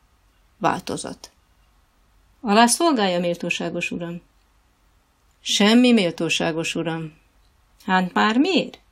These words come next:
„Mert tőzsdetanácsos lettem.” „Nekem legyen mondva?” „Semmi nekem legyen mondva.” „Hát már mi?” „Mert nincs tőzsdei forgalom.”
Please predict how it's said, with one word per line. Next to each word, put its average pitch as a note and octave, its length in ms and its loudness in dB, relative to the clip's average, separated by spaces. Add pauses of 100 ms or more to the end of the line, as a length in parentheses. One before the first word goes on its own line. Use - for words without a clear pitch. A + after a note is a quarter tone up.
(1000)
„Mert C#4 220 2
tőzsdetanácsos D#3+ 840 -2
lettem.” D#3 540 -10 (1000)
„Nekem C#4 380 2
legyen F3 320 0
mondva?” G3+ 500 0 (960)
„Semmi D#4 460 4
nekem F3+ 360 0
legyen D#3 320 -2
mondva.” D#3 500 -4 (800)
„Hát - 280 -6
már G3+ 160 0
mi?” C#4 300 0 (1800)
„Mert D4 200 2
nincs - 240 2
tőzsdei D#3+ 400 2
forgalom.” D#3+ 680 -8